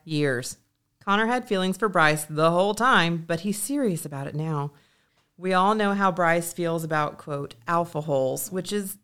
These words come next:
understandable considering her Fae father tried to imprison her human mom, but it seems like an unfair comparison. Connor waited five years.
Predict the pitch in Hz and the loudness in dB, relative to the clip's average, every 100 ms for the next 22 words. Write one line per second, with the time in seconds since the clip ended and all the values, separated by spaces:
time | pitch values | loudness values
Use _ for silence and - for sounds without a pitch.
0 | _ 170 185 233 277 202 180 165 170 214 | _ -4 -2 -2 -2 -2 0 0 -2 -4
1 | - 185 170 170 175 180 160 - 165 165 | -10 -14 -8 -4 -2 -2 -2 -2 -2 0
2 | 160 160 156 151 160 156 151 147 151 170 | 2 2 2 0 0 -2 0 -2 -2 -2
3 | 156 156 143 - 175 151 151 165 151 143 | -2 -2 -4 -4 -2 -2 0 0 0 -2
4 | - _ _ _ - 175 - 302 302 226 | -8 _ _ _ -8 -6 -6 -8 -8 -6
5 | 196 180 180 180 170 160 160 165 143 151 | -4 0 0 0 0 0 -2 -4 -6 -6
6 | - 165 180 _ _ - 320 320 294 262 | -8 -8 -10 _ _ -2 2 2 2 0
7 | - 254 285 254 285 226 - - | 0 0 0 0 0 -2 -4 -12